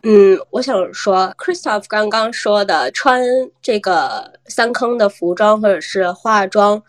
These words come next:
是一种反抗，然后可能个人，他的个人想法是这是小范围内的反抗。其实对于我来说，如果就是你真的觉得自己穿一个小裙子或者涂了某一个色号的口红，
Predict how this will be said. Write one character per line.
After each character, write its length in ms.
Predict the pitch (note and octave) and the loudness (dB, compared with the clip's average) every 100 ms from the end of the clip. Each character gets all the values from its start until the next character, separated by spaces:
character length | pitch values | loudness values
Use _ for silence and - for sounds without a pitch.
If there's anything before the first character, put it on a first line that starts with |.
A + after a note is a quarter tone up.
| - - - | -20 -18 -8
是 160 | - | -6
一 40 | A3+ | 0
种 180 | G3+ G#3 | 0 0
反 260 | G3+ D#3+ | -4 -4
抗， 240 | - G#3 F3 | -6 -4 -2
然 140 | F#3+ | -2
后 160 | G3 F#3 | -4 -4
可 100 | F3+ | -4
能 220 | F#3 G3 | -4 -2
个 220 | C#4+ A#3+ | 2 2
人， 160 | G3 - | 2 -2
他 100 | C#4 | -2
的 120 | B3+ | 0
个 240 | D#4+ D4+ | 4 4
人 180 | B3 F3+ | 4 0
想 180 | F#3+ F3 | -4 -10
法 140 | F#3+ | -14
是 160 | F#3 G3+ | -10 -8
这 100 | G#3+ | -8
是 140 | G#3+ | -10
小 240 | G#3+ F#3 - | -6 -8 -6
范 140 | A3 | -2
围 60 | G3 | 0
内 100 | F#3+ | 0
的 60 | F#3+ | -2
反 180 | - - | -10 -12
抗。 200 | - - _ _ _ | -10 -10 _ _ _
其 160 | - | -4
实 80 | D#4 | -2
对 180 | D#4 F#4 | 2 2
于 20 | |
我 240 | E4 C#4+ - | 4 2 0
来 180 | - G3 | -6 -8
说， 340 | - A3 G#3+ - _ - | -4 -2 -2 -4 _ -8
如 140 | A#3+ F4+ | 2 6
果 280 | G4+ F#3+ - _ _ _ | 6 4 -2 _ _ _
就 140 | - E4+ | -2 0
是 60 | |
你 120 | B3 E3 | 0 -2
真 200 | - E4 | 2 4
的 120 | G4 | 4
觉 160 | A#3+ F3+ | 2 -2
得 120 | F#3 | -2
自 140 | G3 | -4
己 140 | A3+ - | -8 -8
穿 320 | - C4 C4+ | -2 2 2
一 20 | |
个 140 | C4 A#3 | 0 -2
小 240 | G3 B2 | -4 -4
裙 260 | - E3 E3+ | -6 -8 -2
子 180 | F#3+ - _ - _ | -2 -2 _ -20 _
或 160 | C#4+ | 6
者 80 | A3+ | 6
涂 200 | - - | 4 -2
了 80 | A3 | 0
某 160 | A3+ D#3 | 0 -2
一 60 | |
个 80 | G3 | -4
色 180 | - A#3 | -2 -2
号 140 | A3 | 0
的 100 | G#3+ | -2
口 240 | - - F3+ | -2 -6 -6
红， 380 | - - - | -6 -6 -8